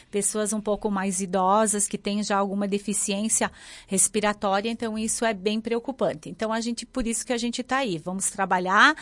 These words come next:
As equipes estão programadas pra trabalhar em sábados também. Então, nós temos já toda uma rotina e toda uma programação nesse período.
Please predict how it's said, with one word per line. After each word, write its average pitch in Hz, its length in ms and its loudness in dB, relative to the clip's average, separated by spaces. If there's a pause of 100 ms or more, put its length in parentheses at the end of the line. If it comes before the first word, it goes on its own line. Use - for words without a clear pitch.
(320)
As 214 240 2
equipes 247 580 0
estão 226 300 0
programadas 208 680 0
pra 202 140 -6
trabalhar 185 460 -2
em 180 140 -6
sábados 226 880 2
também. 202 440 -4
Então, 247 360 0 (400)
nós 233 260 2
temos 277 340 2
já 262 140 2
toda 254 300 2
uma 269 180 4
rotina 262 540 2
e 277 60 0
toda 254 220 2
uma 269 160 0
programação 247 720 -2
nesse 247 240 -2
período. 220 560 0